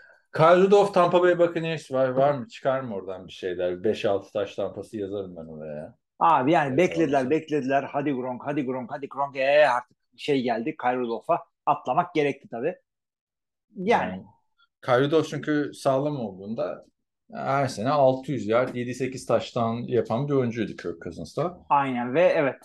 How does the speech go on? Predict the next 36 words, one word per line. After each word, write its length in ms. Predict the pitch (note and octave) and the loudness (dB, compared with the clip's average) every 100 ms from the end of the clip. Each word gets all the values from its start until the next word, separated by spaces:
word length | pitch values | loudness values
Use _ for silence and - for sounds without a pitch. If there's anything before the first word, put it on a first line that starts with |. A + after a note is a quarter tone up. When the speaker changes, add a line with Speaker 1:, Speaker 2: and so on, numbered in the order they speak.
| D#3 | -8
Speaker 2:
e, 140 | C#3 B2+ | -6 -2
çok 260 | D#3+ - | -2 -2
nispeten 540 | D3+ E3 - E3+ F3 D#3+ | 2 2 2 2 2 0
kötü 220 | D3+ D#3 | 0 2
hücumlarda 500 | C#3+ C#3+ C#3+ C#3 C3+ | 2 2 2 2 4
yaptı 260 | B2 - G#2 | 2 -2 -8
bu 240 | A2+ - - | -8 -8 -2
Speaker 1:
Tampa 260 | C3 C3+ | 2 2
Speaker 2:
rakamları. 240 | C#3+ D3+ D#3+ | 4 4 6
Speaker 1:
Bay'de 140 | E3 | 6
yemin 480 | C3+ A#2 A#2+ C#3 D3 | 4 0 0 2 2
etmiş 340 | C#3+ - - | 2 -2 -12
kendine 400 | - G#2+ G2+ F#2+ F#2 | -10 -8 -6 -6 -6
gibi 160 | F2 | -6
yani. 500 | F2+ F2+ A2 D3 A#2+ | -6 -6 -4 -6 -6
Bizde 220 | A2+ G#2 | -6 -2
üç 260 | A2 A2 - | -2 -2 -2
tane 220 | A2+ G2+ | -2 0
iyi, 300 | G2 F#2+ F#3 | 0 -2 -4
<laughs> 0 | |
iyi 240 | D#3 A#2+ A#2 - - - - - | -2 0 0 -2 -14 -20 -20 0
tight 240 | B2+ A#2+ | 4 6
end 220 | A2+ A2 | 6 4
olacak 500 | A#2+ G#2+ G2+ F#2 F2+ | 0 -2 0 0 -2
diye. 340 | F#2+ A2+ F3+ - _ _ _ _ | -2 0 0 -6 _ _ _ _
E, 80 | G#2 | -12
Speaker 2:
Hı 300 | G2 G2 A2 | -8 -6 -4
hı. 60 | |
Speaker 1:
O 120 | A#2 A2+ | 0 2
J 200 | A#2+ B2 | 2 0
Howard, 320 | G#2 B2+ C#3 | -2 -4 -10
Cameron 380 | - A#2+ A#2 A2 | -8 -8 -6 -6
Bra-, 320 | A2+ A#2 - - _ _ _ _ | -2 -2 -2 -12 _ _ _ _
Cameron 360 | - G#2+ G#2+ G#2 | -8 -4 -4 -2
Braid 260 | G#2 A2+ A2 | -4 -4 -8
miydi? 280 | F2 D#2 D#2 | -12 -12 -14